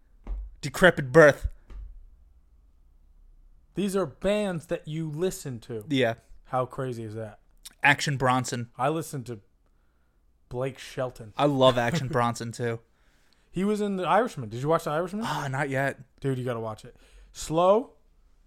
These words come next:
Speaker 2: Kinda weird.
Speaker 1: Yeah.
Speaker 2: All the actors are over a hundred years old,
Speaker 1: <laughs>
Speaker 2: so it looks weird because they're supposed to be younger and older.
Speaker 1: Gotcha.
Speaker 2: Um, it's good, but Action
Speaker 1: Yeah.
Speaker 2: Bronson was in it. He had a small part.
Speaker 1: That's
Speaker 2: Sebastian
Speaker 1: awesome.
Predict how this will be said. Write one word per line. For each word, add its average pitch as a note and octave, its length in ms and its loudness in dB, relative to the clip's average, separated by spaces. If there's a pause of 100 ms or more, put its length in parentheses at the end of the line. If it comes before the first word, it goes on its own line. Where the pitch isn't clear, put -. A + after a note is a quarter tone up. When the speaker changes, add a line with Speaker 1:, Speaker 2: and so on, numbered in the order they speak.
(520)
Speaker 2:
Kinda F#3+ 320 0
weird. E3 440 -4 (100)
Speaker 1:
Yeah. C#3 220 -10 (280)
Speaker 2:
All E3+ 240 8
the E3+ 140 2
actors D#3 380 0
are C#3+ 80 0
over C#3+ 220 0
a C3 80 2
hundred D3 260 -4
years D3+ 180 -6
old, B2 360 -8
Speaker 1:
<laughs> - 80 -20 (360)
Speaker 2:
so D3 180 4
it C#3 60 -2
looks D#3 300 -2
weird A#2+ 320 -6 (360)
because C#3+ 260 -4
they're C3 100 -4
supposed D#3+ 260 -4
to C#3+ 60 -12
be C#3+ 80 -6
younger C3+ 400 0
and B2+ 220 -4
older. A2 420 -10
Speaker 1:
Gotcha. B2 440 -2 (260)
Speaker 2:
Um, B2 600 0 (1200)
it's C#3 140 -8
good, D3+ 180 0
but A#2+ 80 -8
Action D3 260 -2
Speaker 1:
Yeah. C#3+ 100 2
Speaker 2:
Bronson C3+ 200 -4
was A#2+ 140 -8
in A#2 100 -8
it. B2 80 -16 (160)
He D3 60 -2
had C#3 80 0
a B2 40 -6
small B2+ 200 -4
part. A#2+ 260 -6
Speaker 1:
That's B2 180 -2
Speaker 2:
Sebastian C#3 460 0
Speaker 1:
awesome. C3 220 -6